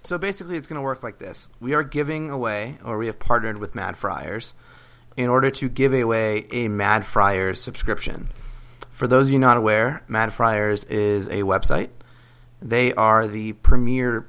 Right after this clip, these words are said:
site to go to if you want anything Padres prospects. Full disclosure here, I don't currently have a subscription. I was splitting one with another friend.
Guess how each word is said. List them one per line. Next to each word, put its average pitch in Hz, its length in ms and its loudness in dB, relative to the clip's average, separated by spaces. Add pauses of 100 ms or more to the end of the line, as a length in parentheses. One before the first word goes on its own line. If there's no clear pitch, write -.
(120)
site 104 320 -4
to - 120 -12
go 104 180 -2
to 101 260 -6
if 95 140 -10
you 110 80 -6
want 98 240 -4
anything 117 420 -6
Padres 98 400 -4
prospects. - 720 -10 (600)
Full 165 200 -2
disclosure 156 500 -2
here, 131 440 -4
I 101 80 -10
don't 123 260 -6
currently 131 400 -4
have 117 180 2
a 104 60 -6
subscription. 104 720 -8 (100)
I 101 120 -6
was 107 200 -4
splitting 113 640 -4
one 110 160 -4
with 107 160 -10
another 107 240 -6
friend. 104 480 -6